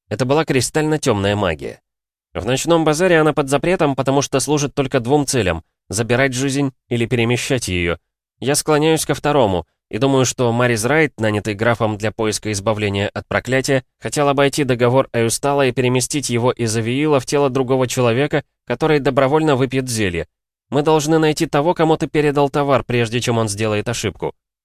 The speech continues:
Аля озадаченно посмотрела на парня, давая понять, что его объяснения плохо помогают сформировать картину, и спросила: "А что потом?"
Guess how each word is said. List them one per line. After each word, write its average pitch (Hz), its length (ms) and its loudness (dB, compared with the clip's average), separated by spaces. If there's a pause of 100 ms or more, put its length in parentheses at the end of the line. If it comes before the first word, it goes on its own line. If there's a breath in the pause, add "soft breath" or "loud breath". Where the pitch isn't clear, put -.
(400)
Аля 131 220 0
озадаченно 123 520 0
посмотрела 117 600 0
на 95 100 0
парня, 120 380 -2
давая 95 320 2
понять, 104 340 -2
что - 180 -6
его 90 280 -2
объяснения 95 580 -2
плохо 107 320 -4
помогают 98 540 -2
сформировать 95 560 -2
картину, 110 500 -4
и 101 120 -6
спросила: 92 600 -4 (520)
"А 104 100 -8
что - 200 -6
потом?" 123 400 -4